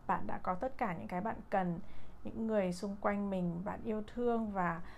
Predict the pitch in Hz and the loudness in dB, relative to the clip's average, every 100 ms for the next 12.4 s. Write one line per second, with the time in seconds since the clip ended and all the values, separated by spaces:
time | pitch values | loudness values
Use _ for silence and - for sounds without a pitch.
0 | - - - 165 170 185 - 180 180 190 | -10 -6 -4 -4 -4 -4 -2 0 0 2
1 | 185 208 208 220 - - 233 226 - 294 | 0 0 0 2 6 8 8 6 4 6
2 | - - - - - - - - 202 180 | 6 4 6 6 10 10 10 6 8 8
3 | 175 170 165 160 165 175 175 - - - | 8 6 0 -2 -4 -4 -4 -6 -6 -6
4 | - - - - - - - - - 170 | -2 0 4 8 8 8 6 4 4 4
5 | 170 165 165 165 175 175 - - - - | 4 4 4 2 4 6 8 12 12 12
6 | 185 180 185 180 175 - - - - - | 12 12 12 12 12 10 6 4 6 8
7 | 196 185 196 214 233 233 233 208 - - | 8 4 2 2 2 2 4 4 2 0
8 | 254 262 - - 185 180 208 254 - 240 | 0 0 -4 -2 0 0 0 0 0 0
9 | 226 220 - - - 185 - 254 254 254 | 4 4 6 8 10 12 12 12 12 6
10 | 233 226 233 - - - - 220 190 185 | 6 4 4 4 2 0 0 2 4 4
11 | 175 196 - - 208 240 226 220 214 185 | 6 6 6 2 2 4 4 6 4 2
12 | - 170 214 | 2 2 2